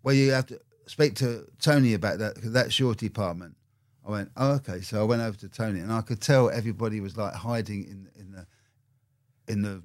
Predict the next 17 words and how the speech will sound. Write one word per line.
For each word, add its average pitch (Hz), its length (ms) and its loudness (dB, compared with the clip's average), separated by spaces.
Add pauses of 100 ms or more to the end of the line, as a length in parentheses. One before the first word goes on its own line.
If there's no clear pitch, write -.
(160)
uh, 95 280 -4
control 107 440 -2
room, 92 380 -10
waiting 110 240 -4
to 90 80 -16
see 107 200 -6
what 104 160 -6
was 104 100 -14
gonna 107 200 -4
happen. 104 360 -8 (540)
And 123 100 0
I 127 40 6
went 131 180 4
to 120 60 -10
Tony 135 260 4
and 107 80 -2
said, 120 200 -14